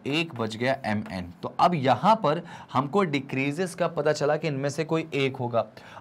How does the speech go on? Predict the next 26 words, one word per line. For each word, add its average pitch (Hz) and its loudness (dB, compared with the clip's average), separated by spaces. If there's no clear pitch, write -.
अब 160 6
इसके 170 4
लिए 214 8
एग्जामिनर 165 2
ने 202 0
एक 196 -2
हिंट 139 -2
दे 104 2
दिया। 85 -2
हिंट 180 0
क्या 185 6
दे 156 2
दिया 120 2
है 156 2
कि 151 0
मैन 143 2
स्ट्रेस 180 0
का 180 4
कोड 165 -2
है 165 -4
एसएएनपी। 131 -2
तो 123 -4
यहाँ 131 4
पे 190 -2
मैं 190 2
एक 170 0